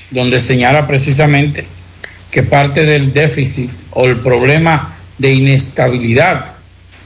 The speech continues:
de el suministro de energía se debe básicamente al problema de las chichiguas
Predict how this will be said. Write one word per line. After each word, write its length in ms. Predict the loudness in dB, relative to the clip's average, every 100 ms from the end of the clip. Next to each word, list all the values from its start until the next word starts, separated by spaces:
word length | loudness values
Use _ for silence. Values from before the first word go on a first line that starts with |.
| -20 -20 -8
de 640 | -2 0 0 -2 -4 -6 -8
el 160 | -8 -2
suministro 560 | 0 2 2 2 2
de 420 | 2 2 0 -2 -8 -16 -20 -4
energía 640 | 0 0 2 2 2 0
se 180 | -4 -2
debe 220 | 2 0
básicamente 1000 | 0 -2 -2 0 2 2 2 0 -2 -2 -6 -20 -20 -20 -20 -6
al 180 | -2 0
problema 440 | 2 2 2 4 2
de 80 |
las 180 | 2 -2
chichiguas 600 | -4 -4 -2 0 0 0